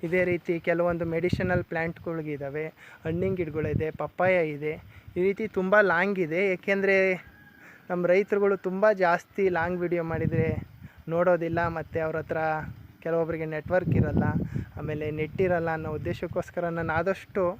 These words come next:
ಒಂದು ನಾಲ್ಕೈದು ನಿಮಿಷದಲ್ಲೇ, ಹ್ಮ್, ವಿಡಿಯೋಗಳ್ನ ಮಾಡಬೇಕು ಅಂತ ನನ್ನ ಒಪಿನಿಯನ್ ಇರೋದು. So ಹಾಗಾಗಿ ನೋಡಿ, ಬಾರ್ಡ್ರ್‌ನಲ್ಲಿ ಇರೋವಂಥವು ಎಷ್ಟು ಚೆನ್ನಾಗಿದೆ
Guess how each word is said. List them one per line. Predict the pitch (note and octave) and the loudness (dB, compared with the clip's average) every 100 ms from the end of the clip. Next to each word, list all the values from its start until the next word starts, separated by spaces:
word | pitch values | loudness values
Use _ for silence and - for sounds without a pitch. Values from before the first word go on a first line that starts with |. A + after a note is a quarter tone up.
| - - - _ F3 | -10 -20 -20 _ -8
ಒಂದು | E3 D#3+ | -6 -4
ನಾಲ್ಕೈದು | D#3+ D#3 F#3 - G3 F#3+ G3 | -4 -2 -4 0 2 2 2
ನಿಮಿಷದಲ್ಲೇ, | F3+ F3+ - F#3 F3+ F#3+ G3 F3+ - - _ - _ _ _ - _ - - - - | 0 -4 -2 0 2 4 2 0 -4 -16 _ -20 _ _ _ -20 _ -20 -20 -20 -18
ಹ್ಮ್, | - D#3+ D#3 | -10 -6 -2
ವಿಡಿಯೋಗಳ್ನ | E3+ F3+ E3+ E3+ | 2 2 2 0
ಮಾಡಬೇಕು | D#3+ D3+ D3+ D#3 - | -2 -4 -4 -6 -6
ಅಂತ | D#3 D#3+ G#3 F3 | -8 -4 -4 -4
ನನ್ನ | D#3 D#3+ E3 D#3 D3 | -6 -6 -6 -6 -8
ಒಪಿನಿಯನ್ | - D#3+ D#3 D3+ C#3+ | -8 -8 -8 -8 -8
ಇರೋದು. | C#3 C3+ F3+ E4+ - _ - - | -10 -10 -10 -12 -20 _ -20 -20
So | - E3 | -12 -8
ಹಾಗಾಗಿ | D3+ D#3+ E3 G3 G#3+ - - - | -6 -4 -4 -6 -8 -14 -20 -6
ನೋಡಿ, | G3+ F3 | -4 -2
ಬಾರ್ಡ್ರ್‌ನಲ್ಲಿ | D#3+ G3 G#3+ A3 G#3 G#3 | 2 2 2 2 2 4
ಇರೋವಂಥವು | G3 G3+ G3 - G3 F#3+ | 2 2 0 -2 -2 -2
ಎಷ್ಟು | F3 - G#3+ | -2 -4 -6
ಚೆನ್ನಾಗಿದೆ | - E3+ D#3+ D#3 | -4 -4 -4 -4